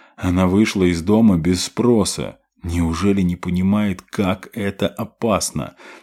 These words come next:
«Нечисть!» вопило чутье. «Убить нечисть!» Банши заметила что-то такое в лице Геора и застыла на секунду,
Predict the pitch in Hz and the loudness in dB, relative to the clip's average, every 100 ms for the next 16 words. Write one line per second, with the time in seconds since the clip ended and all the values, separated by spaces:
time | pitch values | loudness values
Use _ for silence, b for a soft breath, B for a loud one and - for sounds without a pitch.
0 | - 92 90 87 87 - 87 - - - | 2 4 6 4 0 0 -2 -2 -8 -4
1 | 92 87 90 85 76 - 80 85 71 - | -4 -2 -4 -4 -4 -6 -6 -4 -4 -8
2 | B B - 117 98 110 110 107 - 120 | B B 2 4 6 6 4 2 2 4
3 | 110 98 - 85 76 - - B B B | 6 4 0 -4 -6 -10 -18 B B B
4 | 80 82 80 - 95 87 87 82 90 90 | -6 -2 -2 -4 -4 -4 -2 -2 -2 -2
5 | 87 80 - 90 - 90 - 95 85 85 | -6 -6 -8 -10 -8 -8 0 0 0 -2
6 | 80 - 87 82 82 85 95 110 101 b | -4 -4 -4 -4 -2 0 2 0 -2 b
7 | b _ - 90 87 87 - 101 104 101 | b _ 0 2 2 -2 0 2 4 2
8 | - 101 - 107 95 78 76 | 0 -6 -2 2 2 2 -4